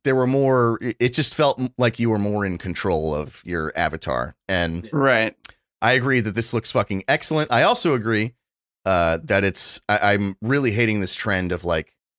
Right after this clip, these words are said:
Speaker 1: releasing news about stuff way too early. Uh,
Speaker 3: Yeah.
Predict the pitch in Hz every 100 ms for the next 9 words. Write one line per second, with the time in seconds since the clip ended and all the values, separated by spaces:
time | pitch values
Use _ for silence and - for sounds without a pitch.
0 | _ _ 90 90 90 95 82 85 85 82
1 | 80 78 - 82 78 82 85 87 85 80
2 | 85 76 78 78 76 76 _ _ _ 92
3 | 87